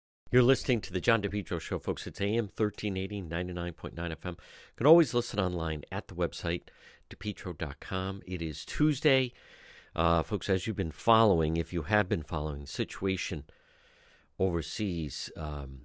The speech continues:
now seems to just be going from bad to worse. This is gonna be, uh, quite a situation going on with Russia, Ukraine. Now the White House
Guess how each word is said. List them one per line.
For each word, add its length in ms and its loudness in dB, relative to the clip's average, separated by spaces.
now 300 6
seems 340 -4
to 160 -14
just 240 -14
be 140 -10
going 280 -8
from 200 -10
bad 240 -6
to 80 -8
worse. 300 -6
This 220 -8
is 120 -10
gonna 180 -6
be, 340 -8
uh, 140 -12
quite 320 0
a 60 -8
situation 640 -8
going 260 -8
on 220 -6
with 160 -12
Russia, 480 -2
Ukraine. 720 -4
Now 240 6
the 80 0
White 240 6
House 420 0